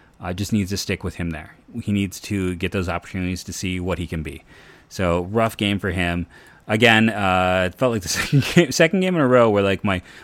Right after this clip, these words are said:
my reverse jinxing magic is coming on strong, right? Owen Miller and Ernie Clement actually had two of the better games in this one. Uh, but I think your three stars have to go to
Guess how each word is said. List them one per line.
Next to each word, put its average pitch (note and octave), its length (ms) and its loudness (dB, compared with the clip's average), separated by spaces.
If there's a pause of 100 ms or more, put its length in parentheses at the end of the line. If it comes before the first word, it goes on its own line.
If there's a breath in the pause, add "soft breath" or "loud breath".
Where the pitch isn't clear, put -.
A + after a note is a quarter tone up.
my F#2+ 200 4
reverse G2+ 420 4
jinxing C3+ 380 2
magic B2 420 4
is F#2+ 100 -2
coming A#2 240 2
on A2 120 2
strong, B2 300 2
right? G2 180 2
Owen G#2+ 220 4
Miller A2 280 4
and F#2+ 260 0
Ernie G#2 180 0
Clement G#2+ 320 0
actually F2 260 -4
had F2+ 100 -2
two G2 120 -4
of F#2+ 40 0
the F#2+ 60 0
better F#2 220 0
games F2+ 280 0
in G2+ 80 -2
this F2+ 160 -2
one. F2+ 140 -4 (540 loud breath)
Uh, E2+ 340 0
but A2 140 0
I A2 40 2
think B2+ 160 2
your G#2 80 0
three G2+ 180 -2
stars F2 300 0
have F2 140 -4
to - 80 -18
go E2+ 100 -2
to F2+ 300 -6